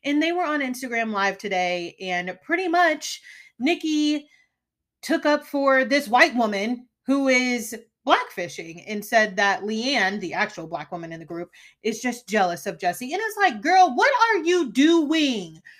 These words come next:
And honestly, at this point, I don't even wanna hear people say, like, "Oh, she's creating buzz. She's about to drop stuff. Like, she's about to drop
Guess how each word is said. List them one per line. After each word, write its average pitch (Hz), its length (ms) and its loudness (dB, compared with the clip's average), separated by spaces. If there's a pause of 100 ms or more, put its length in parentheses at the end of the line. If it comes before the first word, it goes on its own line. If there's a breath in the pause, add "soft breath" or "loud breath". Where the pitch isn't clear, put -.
(140)
And 311 140 0
honestly, 370 520 -2
at 277 140 -2
this 247 200 -4
point, 311 240 -2
I 311 80 4
don't 466 200 -2
even 403 120 -4
wanna 285 140 -2
hear 240 240 -4
people 226 260 -6
say, 220 160 -2
like, 208 180 -2
"Oh, 226 100 0
she's 233 240 -6
creating 240 380 -2
buzz. 208 300 -2
She's 226 120 -8
about 214 200 -2
to 214 80 -8
drop 196 340 0
stuff. 202 320 -2
Like, 190 140 -4
she's 208 180 -10
about 190 200 0
to 208 60 -8
drop 190 320 0